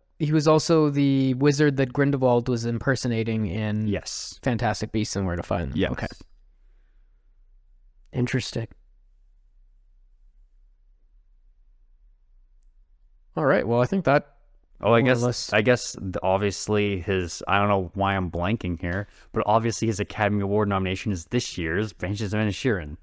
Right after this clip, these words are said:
Speaker 2: But I'm like, why can't I say, like, oh, 'cause it's this, yeah. Okay, yeah, that makes sense.
Speaker 1: So this is his first time being nominated
Speaker 2: Yeah.
Speaker 1: for it.
Speaker 2: Yeah.
Speaker 1: Wow. Good for him. Yeah, so I was definitely thinking of Colin Firth then.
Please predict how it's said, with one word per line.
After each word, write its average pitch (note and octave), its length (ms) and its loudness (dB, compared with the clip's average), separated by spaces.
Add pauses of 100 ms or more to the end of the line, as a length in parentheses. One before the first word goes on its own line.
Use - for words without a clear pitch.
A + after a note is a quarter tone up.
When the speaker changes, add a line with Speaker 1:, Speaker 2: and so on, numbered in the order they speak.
(120)
Speaker 2:
But C#3+ 80 2
I'm D3+ 80 2
like, D3 220 0
why D#3+ 100 -4
can't F#3+ 180 0
I E3 40 6
say, D3 160 -2
like, A#2+ 180 0
oh, G#2+ 320 2 (520)
'cause A#2 220 -2
it's G#2 260 -4
this, F#2 460 -4
yeah. E2 200 -6 (180)
Okay, F#2+ 400 -2
yeah, E2 240 -2
that E2+ 160 -2
makes E2+ 180 -6
sense. - 400 -12
Speaker 1:
So F3 160 6
this D3+ 160 2
is D3+ 60 0
his D3+ 160 2
first D#3+ 220 4
time C#3 160 4
being B2+ 180 2
nominated A2+ 380 2
Speaker 2:
Yeah. - 40 -16
Speaker 1:
for G#2+ 260 0
it. F#2 120 -8
Speaker 2:
Yeah. F2+ 160 -2 (560)
Speaker 1:
Wow. A2+ 180 0 (320)
Good C#3+ 120 4
for C3 120 2
him. A2+ 160 0 (1600)
Yeah, A2+ 120 6
so B2 140 2
I - 20 6
was A#2 120 2
definitely B2 320 2
thinking A2+ 240 2
of G#2+ 100 -2
Colin G2+ 280 0
Firth F2 260 -6
then. F#2 180 -4